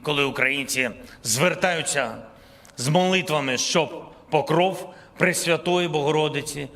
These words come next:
оберігав нашу державу. Україна є на цій землі.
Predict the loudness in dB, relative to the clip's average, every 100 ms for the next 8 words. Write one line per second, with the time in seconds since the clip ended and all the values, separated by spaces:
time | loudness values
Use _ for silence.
0 | -2 2 2 2 0 0 -4 -16 -20 -20
1 | -18 -2 2 2 0 0 0 0 -2 -4
2 | -18 -20 -20 -20 -20 -20 -4 -2 2 2
3 | 2 0 0 0 -6 -16 -8 0 2 2
4 | -4 -12 -20 -20 -20 -2 0 2 0 -2
5 | -2 -2 -2 -2